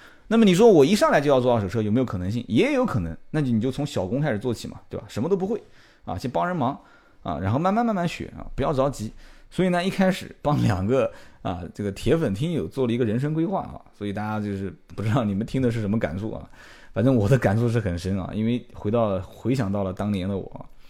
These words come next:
那么下面一个问题啊，有个听友是这么问的，他说：“刀哥啊，这个粉丝雪地啊，下雪的雪，雪地贵请啊，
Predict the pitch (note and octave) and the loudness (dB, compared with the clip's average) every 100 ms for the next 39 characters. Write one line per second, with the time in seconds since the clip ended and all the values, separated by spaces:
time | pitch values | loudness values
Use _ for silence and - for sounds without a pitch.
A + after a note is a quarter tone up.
0 | - - - - E3 F3 E3 - G#3+ G3+ | -20 -20 -10 -2 0 0 0 0 0 2
1 | G3 E3+ B2+ D3+ - G#2 D#2 F2 G2+ C3+ | 0 2 0 -2 -6 -8 -6 -4 -4 -2
2 | A2+ A2+ F#3 F3+ G2+ - - C3 C#3+ B2+ | -2 -2 -4 -4 -4 -6 -6 -2 -2 -2
3 | - _ _ _ _ - A#2 B2+ B2+ G#2 | -10 _ _ _ _ -6 -2 2 2 0
4 | - - - G2 F2+ F2+ - G2+ F#2+ - | -6 -18 -6 -4 -4 -6 -4 -2 -2 -4
5 | D#3 - - - - - G#2+ F#2 F3+ G3 | -6 -8 -14 -20 -10 -4 -2 -2 -4 -6
6 | - _ _ F2+ - - D#3 G#2 G#2+ - | -10 _ _ -16 -8 -2 -2 0 -2 -4
7 | - - - A#2 G2+ F3 E3 - _ - | -10 -14 -4 0 2 0 -6 -12 _ 0
8 | D4+ E3+ G#2+ - - - - - - | 2 2 0 -6 -10 -16 -20 -12 -12